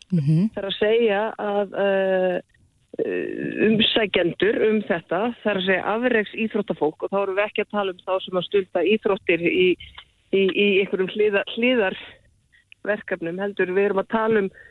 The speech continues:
Speaker 2: það fólk sem er afreksfólk í íþróttum, geti í aðdraganda stórmóta til dæmis,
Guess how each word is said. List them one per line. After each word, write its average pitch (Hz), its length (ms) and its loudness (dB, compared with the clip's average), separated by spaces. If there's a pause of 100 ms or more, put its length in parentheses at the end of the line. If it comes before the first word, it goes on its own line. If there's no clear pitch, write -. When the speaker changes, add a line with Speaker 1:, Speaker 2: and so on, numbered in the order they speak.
(360)
Speaker 2:
það 202 120 -2
fólk 202 180 -2
sem 202 140 -2
er 208 380 0 (420)
afreksfólk 190 960 -4
í 190 120 -4 (140)
íþróttum, 180 420 0 (720)
geti 214 500 0 (180)
í 214 40 2
aðdraganda 202 600 -2
stórmóta 196 600 -2
til 170 140 -6
dæmis, 165 300 -2